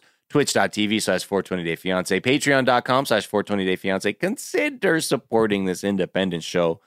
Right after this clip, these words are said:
Uh, we'd, we'd love to have you, uh, as one of our supporters. Uh, and also, uh, what else? Uh, check out the Vault, too. We got, uh, new episodes from the new season of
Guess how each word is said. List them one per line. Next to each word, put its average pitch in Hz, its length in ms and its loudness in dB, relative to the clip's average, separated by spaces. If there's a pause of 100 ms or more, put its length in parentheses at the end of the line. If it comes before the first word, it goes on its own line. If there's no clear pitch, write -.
(280)
Uh, 87 600 2
we'd, 87 240 -4 (140)
we'd 101 180 -4
love 98 280 0
to 90 100 -4
have 80 260 -8
you, 78 160 -14 (300)
uh, 85 440 2
as 90 140 -4
one 87 140 -2
of 82 140 -4
our 82 180 -4
supporters. 85 640 -2 (280)
Uh, 110 440 4
and 117 340 2
also, 135 540 2
uh, 113 380 2
what 120 180 -2
else? - 420 -4
Uh, 98 200 0
check 120 220 -2
out 113 100 0
the 113 60 2
Vault, 92 400 0
too. 104 180 -2
We 113 140 -4
got, 82 300 -2
uh, 80 280 0
new 90 220 0
episodes 92 480 0
from 85 220 -8
the 82 100 -6
new 92 140 -2
season 90 340 -6
of 80 180 -8